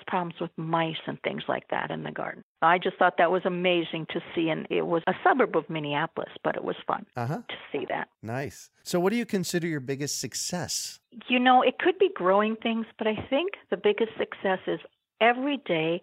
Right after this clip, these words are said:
Speaker 1: I can see in my yard how things are working together, and that just makes me wanna help them work together more.
Speaker 2: Yeah.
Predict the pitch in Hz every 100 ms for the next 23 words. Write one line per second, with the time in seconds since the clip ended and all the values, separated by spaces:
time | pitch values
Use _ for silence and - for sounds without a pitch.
0 | - 202 202 254 - 202 190 190 190 165
1 | 156 151 151 160 - _ _ _ - 220
2 | 226 226 247 226 165 156 170 - 220 214
3 | 202 156 160 190 226 262 _ _ _ 190
4 | 185 185 196 - 202 202 - 180 165 175
5 | 175 - _ - 208 202 226 208 175 170
6 | - - 180 170 165 151 151 160 190 262
7 | 381 _ 87 85